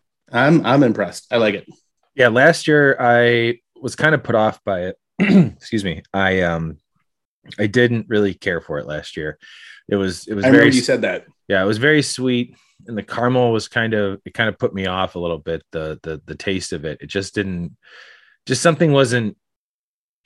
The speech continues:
Speaker 2: w-, working for me at that time. This time around, uh, I think you're exactly right when you talk about the apple flavor, 'cause it really does, it is, I mean, it's the,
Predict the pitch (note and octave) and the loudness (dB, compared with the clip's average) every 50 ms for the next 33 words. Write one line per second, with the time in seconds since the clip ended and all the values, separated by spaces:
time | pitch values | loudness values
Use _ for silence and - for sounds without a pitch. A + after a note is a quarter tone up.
0 | _ _ _ - A2 A#2+ B2 A#2+ - B2 A#2 B2 A#2+ G#2+ A2+ G#2+ G2 - A2 G#2 | _ _ _ -16 -12 -12 -12 -10 -4 0 4 4 4 4 2 0 -2 -2 -2 0
1 | G2+ G2 F#2+ F2 F#2 F#2+ F2+ - - G#2+ G2 F2+ D#2+ D#2 D2+ D2+ - _ - B2+ | 0 0 0 0 -2 -2 -4 -4 -4 -4 -4 -4 -4 -6 -10 -14 -16 _ 2 4
2 | F#3 G#3 G#3 - G#3 F3+ D3+ B2+ A#2 G2 F#2+ F#2 F2+ E2+ E2+ E2+ E2+ E2+ F2 _ | 4 4 4 4 2 2 2 2 0 0 0 -2 -4 -6 -8 -10 -12 -14 -16 _
3 | _ _ - F#2+ F#2 F#2 F2+ F2+ F2+ F2 F2 F2 F2+ F2 F2 E2+ - - - A2 | _ _ -6 -4 -2 -2 0 -2 -2 -2 -2 -4 -4 -4 -4 -6 -6 -6 -6 -4
4 | A#2+ C3 A#2 A#2 A2+ G#2 G#2+ A#2 G#2+ G#2 - - F#2+ F2+ E2 D#2+ F2+ F#2+ G2 F#2+ | -2 -2 -2 -2 -4 -2 -2 -2 0 0 -2 -4 -6 -6 -6 -4 -4 -2 -2 -2
5 | F#2 - - F#2 F2+ F2+ F2+ F2 E2 - - G2 F#2 E2+ G2+ E2+ F2 F2 E2 D2+ | -4 -6 -10 -10 -10 -8 -8 -10 -10 -8 -6 -6 -6 -6 -6 -6 -6 -6 -6 -8
6 | - F2 - - F2+ F#2+ G2+ - G#2+ F#2+ - - - E2+ D#2+ D#2 D2 D#2+ D#2 D2+ | -10 -14 -12 -8 -6 -6 -6 -6 -6 -8 -8 -8 -10 -10 -8 -8 -8 -10 -10 -10
7 | - - - - - - _ _ - A#2+ G#2+ G#2+ - F#2+ A2+ C#3 D3+ D#3 D3+ C#3 | -12 -18 -20 -20 -20 -20 _ _ -8 -8 -6 -6 -6 -2 0 2 4 4 4 2
8 | A#2+ G#2 A#2+ A#2 A#2 A#2 A#2 A2+ A2 G2+ - - - - _ _ _ _ _ _ | 0 0 2 2 4 4 2 0 -2 -4 -10 -16 -18 -20 _ _ _ _ _ _
9 | _ _ _ _ _ _ _ _ _ B2 A#2+ A2+ A2+ A2+ G#2+ G#2 - - G#2+ G#2 | _ _ _ _ _ _ _ _ _ -6 -4 -2 -2 -4 -4 -6 -8 -8 -6 -6
10 | G2+ G2+ G2 G2 - - - - F#2+ G2 F#2 | -6 -6 -6 -8 -10 -16 -16 -14 -14 -14 -14